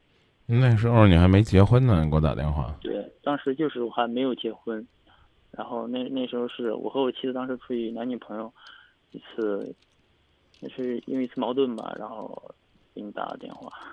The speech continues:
Speaker 1: 嗯。
Speaker 2: 然后后来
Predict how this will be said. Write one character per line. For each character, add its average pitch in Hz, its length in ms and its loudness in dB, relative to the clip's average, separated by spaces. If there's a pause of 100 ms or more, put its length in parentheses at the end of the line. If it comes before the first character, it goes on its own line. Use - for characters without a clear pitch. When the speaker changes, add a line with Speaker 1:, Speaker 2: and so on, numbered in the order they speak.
(1300)
Speaker 1:
嗯。 82 260 2 (880)
Speaker 2:
然 110 140 -6
后 107 60 -8
后 - 160 -10
来 104 200 -6